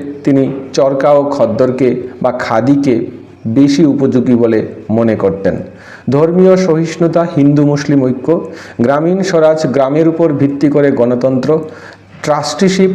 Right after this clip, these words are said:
ধনীরা সমাজের কল্যাণে সম্পদ ব্যবহার করবে। তাহলে গান্ধীজির টাইমলাইন, অর্থাৎ সারা জীবন জুড়ে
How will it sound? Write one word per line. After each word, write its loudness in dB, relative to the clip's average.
ধনীরা 2
সমাজের 0
কল্যাণে 2
সম্পদ -2
ব্যবহার 0
করবে। -2
তাহলে 2
গান্ধীজির 2
টাইমলাইন, 0
অর্থাৎ -2
সারা 0
জীবন 0
জুড়ে 2